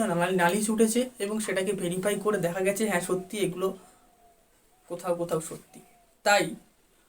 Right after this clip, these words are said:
অভিজিৎ গাঙ্গুলি তিনি যখন জজ, মানে হাইকোর্টের বিচারপতি ছিলেন, তখন কিন্তু তিনি এই কেসটাকে নিয়ে এটাকে কিন্তু বাতিল বলে ঘোষণা করেছিলেন, তখন সিঙ্গেল বেঞ্চে।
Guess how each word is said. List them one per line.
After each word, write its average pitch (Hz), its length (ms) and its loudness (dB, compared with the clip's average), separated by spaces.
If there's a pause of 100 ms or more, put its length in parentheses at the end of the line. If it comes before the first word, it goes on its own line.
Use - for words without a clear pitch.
(520)
অভিজিৎ 226 360 0 (100)
গাঙ্গুলি 180 400 0 (1000)
তিনি 185 160 -6 (140)
যখন 175 220 -2 (160)
জজ, 170 180 4 (200)
মানে 160 140 -2 (440)
হাইকোর্টের 170 400 -8
বিচারপতি 175 480 -2
ছিলেন, - 200 -6 (460)
তখন 185 280 -2
কিন্তু 226 280 2
তিনি 208 240 -2
এই 185 140 0
কেসটাকে 190 460 0
নিয়ে 175 160 2 (560)
এটাকে 175 240 -4
কিন্তু 202 140 -8 (100)
বাতিল 180 260 2 (100)
বলে 196 160 2 (480)
ঘোষণা 170 340 -6
করেছিলেন, 156 380 -12 (300)
তখন 185 180 -6 (120)
সিঙ্গেল 175 380 0
বেঞ্চে। - 300 -6